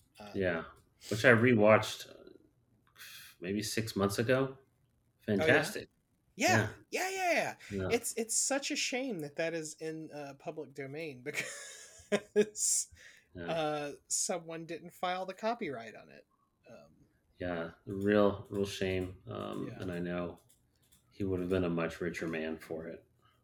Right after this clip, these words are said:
Speaker 2: Uh,
Speaker 1: Yeah, he
Speaker 2: but
Speaker 1: may have been able to pick and choose his projects a little bit <laughs> better
Speaker 2: Yeah.
Speaker 1: than
Speaker 2: <laughs>
Speaker 1: <laughs> 'Cause, you
Speaker 2: Uh,
Speaker 1: know, like, at that point, he, he was pretty much taking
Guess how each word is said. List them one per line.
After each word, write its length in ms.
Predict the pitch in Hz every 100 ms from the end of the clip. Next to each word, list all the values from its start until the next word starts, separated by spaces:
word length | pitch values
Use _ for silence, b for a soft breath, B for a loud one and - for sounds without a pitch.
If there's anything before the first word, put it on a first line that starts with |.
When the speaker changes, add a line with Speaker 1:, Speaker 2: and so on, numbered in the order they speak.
| _
Speaker 2:
Uh, 40 | 147
Speaker 1:
Yeah, 280 | 156 139 120
he 120 | 160
Speaker 2:
but 100 | 165 160
Speaker 1:
may 100 | 160
have 140 | 147
been 100 | 147
able 200 | 143 135
to 80 | 131
pick 240 | - 139
and 100 | 127
choose 260 | 123 139 131
his 120 | 117
projects 840 | - 151 131 127 113 - - - 147
a 40 | 113
little 280 | 113 117 -
bit 260 | - - -
<laughs> 100 | _
better 580 | - - - - 208 - - -
Speaker 2:
Yeah. 140 | 87 113
Speaker 1:
than 180 | 175 160 113
Speaker 2:
<laughs> 60 | - - - - _ _ - - 220 - - _ 262 - 247 - - - _ - - _ B B B B B B B B B _ _ _ _ _ _
Speaker 1:
<laughs> 0 |
'Cause, 400 | 113 110 - 262 262
you 60 |
Speaker 2:
Uh, 100 | 262
Speaker 1:
know, 60 | 233
like, 220 | 226 220
at 100 | 214
that 240 | 233 277
point, 440 | 247 214 185 170 156
he, 340 | - 208 208 196
he 220 | 180 214
was 220 | 247 -
pretty 300 | - - 156
much 260 | 147 135 -
taking 480 | 147 139 135 127